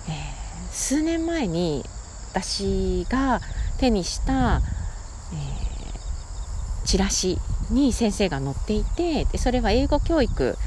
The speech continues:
の、なんか、セミナーかな？セミナーのチラシだったんです。で、それを見て、あ、先生が載ってる、お話聞けるんだと思って、えー、とりあえず行ってみようと思ってね、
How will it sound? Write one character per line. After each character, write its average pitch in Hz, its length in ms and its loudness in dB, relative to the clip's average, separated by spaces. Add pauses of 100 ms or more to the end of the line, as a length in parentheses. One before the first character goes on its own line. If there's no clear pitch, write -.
(460)
の、 277 300 2 (840)
な 110 60 -6
ん - 40 -10
か、 - 200 -6 (480)
セ - 160 4
ミ 220 120 8
ナ 226 180 4
ー - 20 -2
か 202 120 -2
な？ - 100 2 (220)
セ 214 140 2
ミ 220 120 4
ナ 220 520 2
ー - 20 0
の 214 320 2 (340)
チ 165 120 0
ラ 170 100 4
シ - 120 -2
だ 165 80 4
っ - 100 0
た 127 120 2
ん 123 80 -2
で 139 100 0
す。 - 220 -6
で、 202 80 -2
そ 254 140 2
れ 247 120 4
を 254 160 2
見 269 140 2
て、 196 340 2
あ、 - 180 0 (640)
先 311 260 0
生 330 320 4
が 202 360 2 (720)
載 233 100 4
っ - 20 0
て 254 220 0
る、 254 260 2 (180)
お - 40 2
話 262 340 2
聞 - 140 2
け 285 120 6
る 285 100 4
ん 269 80 4
だ 202 200 4
と - 120 -4
思 165 160 0
っ 160 40 0
て、 156 500 2 (500)
え 151 400 2
ー、 - 100 -4
と 214 60 0
り 214 140 6
あ 240 40 4
え - 20 -2
ず 226 120 -4
行 220 60 -6
っ - 20 -8
て 247 120 6
み 240 120 6
よ 226 160 6
う - 40 2
と 143 100 2
思 143 160 0
っ - 20 -2
て - 160 -2
ね、 202 200 2